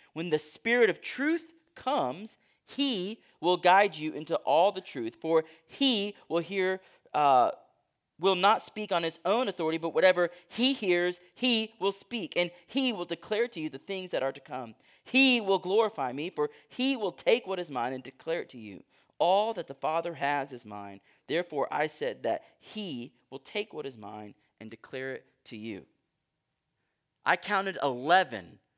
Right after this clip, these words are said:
personal pronouns, he and him being attributed to the Spirit.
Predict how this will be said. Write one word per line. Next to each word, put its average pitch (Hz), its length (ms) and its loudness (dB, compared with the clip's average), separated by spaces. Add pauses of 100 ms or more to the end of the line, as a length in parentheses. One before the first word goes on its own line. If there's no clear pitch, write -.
(220)
personal 143 640 -10
pronouns, 101 760 -16 (280)
he 175 300 -12
and 135 120 -8
him 117 280 -12
being 107 200 -12
attributed 113 540 -12 (220)
to - 80 -20
the 110 100 -16
Spirit. 98 480 -16